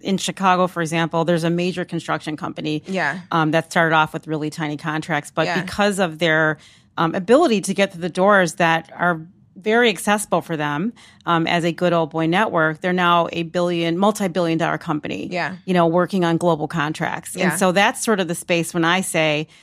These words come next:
Speaker 1: um, you know, some Black and other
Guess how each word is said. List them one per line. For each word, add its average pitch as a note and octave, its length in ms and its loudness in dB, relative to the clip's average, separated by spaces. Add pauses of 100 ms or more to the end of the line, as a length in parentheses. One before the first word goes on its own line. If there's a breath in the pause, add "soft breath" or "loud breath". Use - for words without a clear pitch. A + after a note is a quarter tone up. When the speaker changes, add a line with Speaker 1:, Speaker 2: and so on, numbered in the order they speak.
(260 soft breath)
Speaker 1:
um, D#3+ 380 2 (420)
you F3+ 140 -2
know, D#3+ 260 2
some G#3 680 2 (420)
Black E3 460 0 (100)
and E3 200 -2
other E3 340 -2